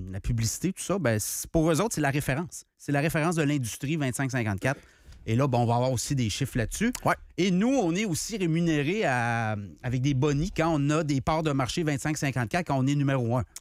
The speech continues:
Speaker 2: Exactement.
Speaker 1: Donc, c'est, c'est là que ça se joue. Fait que, euh, dix heures trente-cinq à peu près.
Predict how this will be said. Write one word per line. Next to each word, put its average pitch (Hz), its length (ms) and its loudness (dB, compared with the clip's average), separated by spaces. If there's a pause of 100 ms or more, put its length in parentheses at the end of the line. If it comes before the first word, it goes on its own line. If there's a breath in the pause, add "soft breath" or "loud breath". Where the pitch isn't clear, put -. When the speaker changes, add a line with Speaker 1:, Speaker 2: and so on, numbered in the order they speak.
Speaker 2:
Exactement. 123 840 0
Speaker 1:
Donc, 92 160 -12
c'est, 104 140 -4
c'est 110 160 -2
là 117 100 0
que - 60 -6
ça 120 100 -4
se 104 60 0
joue. 98 160 -6
Fait 127 160 -6
que, 117 100 -6
euh, 104 300 -2
dix 107 240 -4
heures 156 160 2
trente-cinq 139 840 -2
à 139 80 0
peu 127 140 -4
près. 120 380 -2